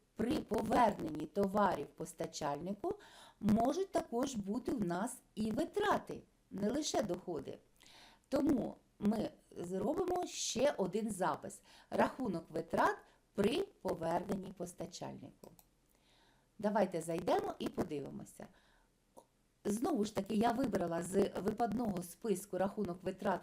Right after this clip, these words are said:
при поверненні постачальнику. Це на рівні конфігурування вже цей перелік є, але не всі ці, м,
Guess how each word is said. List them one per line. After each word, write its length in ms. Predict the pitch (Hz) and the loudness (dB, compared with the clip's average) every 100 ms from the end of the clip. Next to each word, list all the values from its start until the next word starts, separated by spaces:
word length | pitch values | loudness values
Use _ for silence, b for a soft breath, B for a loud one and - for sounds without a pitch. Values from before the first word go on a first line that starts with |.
| - | -4
при 100 | - | -8
поверненні 420 | 185 190 - 151 | 0 0 0 -4
постачальнику. 920 | - - - - 143 135 139 - 226 B B B - | -4 -4 -6 -8 -8 -6 -8 -6 -6 B B B 0
Це 160 | 294 | 2
на 120 | 247 | 4
рівні 260 | 214 202 190 | 2 0 0
конфігурування 760 | 190 185 180 190 196 196 175 151 | -4 -6 -4 -2 0 0 -2 -4
вже 180 | 165 | -4
цей 200 | 175 202 | -2 -2
перелік 540 | 180 165 160 151 - - | -2 -2 -4 -6 -10 -10
є, 300 | 151 147 202 B B B - | -6 -2 -4 B B B 2
але 400 | 202 214 208 - - | 4 6 6 2 -4
не 180 | 180 | -2
всі 380 | 185 - - 359 | -2 -4 2 2
ці, 420 | 403 - 240 170 - B B B _ _ - | 2 0 -2 -2 -4 B B B _ _ -10
м, 380 | 170 165 160 | -6 -6 -6